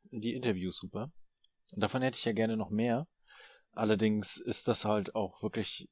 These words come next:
ein Aufwand, ne? Also das, ähm, kann man sich vielleicht gar nicht so vorstellen. Ich habe ja selber mal eins geführt gehabt. Ähm, das heißt, man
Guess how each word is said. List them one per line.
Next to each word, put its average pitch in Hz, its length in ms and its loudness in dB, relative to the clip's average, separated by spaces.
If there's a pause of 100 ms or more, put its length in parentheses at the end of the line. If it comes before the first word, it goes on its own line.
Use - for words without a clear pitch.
(120)
ein 98 280 -2
Aufwand, 90 720 -2
ne? 120 260 0
Also 92 300 0
das, - 400 -8
ähm, 85 360 -10 (400)
kann 98 120 -2
man 104 100 0
sich 95 100 -6
vielleicht 101 200 -4
gar 98 120 0
nicht 107 120 -4
so 107 80 -4
vorstellen. 120 400 -2
Ich - 40 -2
habe 101 120 -2
ja 90 40 -2
selber 113 200 0
mal 110 140 2
eins - 180 -4
geführt - 320 -6
gehabt. 127 280 0 (640)
Ähm, 95 380 0
das 104 160 2
heißt, 101 180 4
man 95 240 2